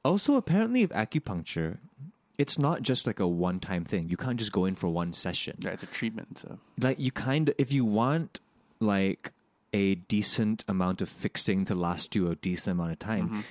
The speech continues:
Speaker 1: you have to go in for at least, like, a window of a month or two.
Speaker 2: Mm.
Speaker 1: So, like, go in multiple times across a month,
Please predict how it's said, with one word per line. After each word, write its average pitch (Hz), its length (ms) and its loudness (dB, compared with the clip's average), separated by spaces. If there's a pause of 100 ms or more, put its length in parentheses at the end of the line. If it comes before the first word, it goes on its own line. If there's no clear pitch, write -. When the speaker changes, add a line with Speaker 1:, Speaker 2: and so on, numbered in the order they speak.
Speaker 1:
you 107 140 0
have 120 220 -2
to 117 100 2
go 95 240 2
in 95 180 2
for 92 200 0
at - 80 -4
least, 90 240 -4
like, 90 120 -4
a 82 120 0
window 85 400 0
of 80 120 -2
a 82 60 -2
month 80 320 -4
or 78 80 -2
two. - 380 -4
Speaker 2:
Mm. 107 340 -2
Speaker 1:
So, 101 120 0
like, 95 180 -2
go 107 180 2
in 110 220 2
multiple 107 500 0
times 104 340 -2
across 95 480 -2
a 98 40 -4
month, 87 580 -2